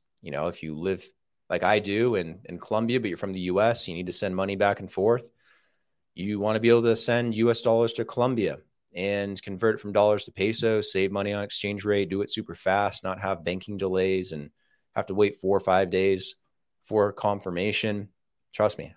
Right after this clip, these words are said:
I, I have that problem. Uh, liquidity, being able to leverage an all-in-one platform to access liquidity to power payments, treasury operations, et cetera, whether it's a company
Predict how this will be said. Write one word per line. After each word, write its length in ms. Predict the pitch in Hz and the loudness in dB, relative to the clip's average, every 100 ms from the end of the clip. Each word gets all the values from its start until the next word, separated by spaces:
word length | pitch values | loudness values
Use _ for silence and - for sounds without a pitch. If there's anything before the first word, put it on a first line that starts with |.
| - | -2
I, 200 | 82 85 - | 0 0 -2
I 100 | 85 | 0
have 180 | 95 | 2
that 160 | 87 78 | 2 0
problem. 380 | 73 69 - - _ _ _ _ _ _ _ _ _ _ - - _ - | -2 -4 -8 -20 _ _ _ _ _ _ _ _ _ _ -20 -20 _ -4
Uh, 120 | 85 | 0
liquidity, 520 | 82 87 135 156 170 160 | 0 2 6 6 6 2
being 220 | 107 107 | 2 2
able 200 | 107 110 | 2 0
to 240 | - 104 | 0 -2
leverage 400 | 92 101 110 104 | 2 4 4 0
an 80 | 92 | -2
all-in-one 520 | 92 92 95 95 90 | 0 0 0 -2 -4
platform 400 | 87 92 90 92 | 2 2 2 -4
to 120 | 90 | -2
access 420 | 95 85 92 87 85 | 0 0 -2 -4 -6
liquidity 460 | 80 - 87 82 | -6 -4 -4 -6
to 100 | 85 | -12
power 300 | - 82 78 | -4 0 0
payments, 500 | - 127 127 127 120 | 0 0 2 0 -2
treasury 380 | - 120 113 110 | 0 0 2 4
operations, 460 | 107 113 104 - 78 | 2 2 -2 -4 -10
et 100 | - | 0
cetera, 360 | 127 123 120 | 4 6 6
whether 240 | 107 87 80 | 4 0 -2
it's 120 | - | -6
a 40 | |
company 560 | - 127 117 113 110 | -8 -6 -4 -4 -6